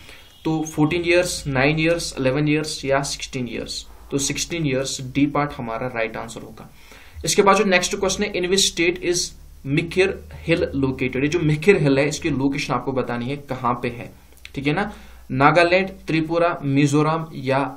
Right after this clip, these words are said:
आसाम? तो यहाँ पे ये क्वेश्चन मैं आपके लिए रख रहा हूँ,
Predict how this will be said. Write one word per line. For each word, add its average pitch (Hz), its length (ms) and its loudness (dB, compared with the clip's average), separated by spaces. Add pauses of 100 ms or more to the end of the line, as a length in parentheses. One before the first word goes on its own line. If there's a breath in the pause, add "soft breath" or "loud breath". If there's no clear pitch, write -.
आसाम? 117 460 -2 (340 soft breath)
तो 165 100 0
यहाँ 147 440 0
पे 165 280 0
ये 135 260 0
क्वेश्चन 135 360 -2
मैं 123 120 -4
आपके 117 280 -4
लिए 135 140 2
रख 135 180 -2
रहा 135 80 0
हूँ, 208 220 -6